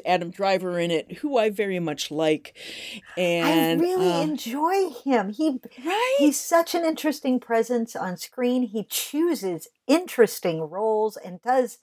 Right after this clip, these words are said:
Speaker 2: really interesting things with them. Yeah,
Speaker 1: Mm-hmm.
Speaker 2: I'm, I stan Adam Driver. I hope, I hope he's a
Speaker 1: Oh,
Speaker 2: good
Speaker 1: yeah.
Speaker 2: guy. I'm gonna probably find out he's not. Er.
Speaker 1: <sighs> You know, that's
Speaker 2: Um,
Speaker 1: the usual, but,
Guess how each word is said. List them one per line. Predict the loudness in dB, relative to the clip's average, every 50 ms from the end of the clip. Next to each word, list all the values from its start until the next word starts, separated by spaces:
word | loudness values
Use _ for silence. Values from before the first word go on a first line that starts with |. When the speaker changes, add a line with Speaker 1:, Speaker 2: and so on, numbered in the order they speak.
| _ -20 -20 -20 -20 -20 -20 _ _ _ _ _
Speaker 2:
really | -10 -4 -2 0 2 2 2 0
interesting | -2 -2 -2 -2 -2 0 0 0 0 0 4 _
things | 4 4 4 2 -4 -4 0
with | 0 0 0 -2 -2
them. | 0 2 2 2 0 -2 -10 -16 -18 -20 _ _ _ _ _ _ _
Yeah, | -6 0 4 6 6 6 6 6 4
Speaker 1:
Mm-hmm. | 4 4
Speaker 2:
I'm, | 2 2 0 -4 -8 -14 -2 _
I | 4 4 4
stan | 2 -2 -4 -4 -4 -4 -2 -2 0
Adam | 2 2 4 2 2 0
Driver. | 0 2 2 2 2 0 -2 -6 -6 -4 0
I | 0 0
hope, | 2 2 -2 -4 -4 -4
I | -2 2
hope | 2 2 2 2
he's | -2 0 0
a | 2
Speaker 1:
Oh, | 4
Speaker 2:
good | 4 4
Speaker 1:
yeah. | 4 2
Speaker 2:
guy. | 2 2 0 0 -2 -6
I'm | -6 -6 -4
gonna | -2 2 2 2
probably | 2 2 0 0 2 2 0
find | 0 -2 -6 -2 2
out | 4 4 4
he's | 4 0 -2 -4
not. | -6 -4 -2 -2 -2 -2 -6 -8 _ -2
Er. | 0 0 2 2 2 0 0 -2 -2 -2
Speaker 1:
<sighs> | -2 0 0 0 0 0 0 -2 -4 -6 -6 -4
You | -2 0 0
know, | 2 2 2 4 4
that's | 4 2 2
Speaker 2:
Um, | 0 -2
Speaker 1:
the | 0 0
usual, | 2 0 0 -2 -2 -4 -2 -2 -2
but, | -2 0 -2 -2 -2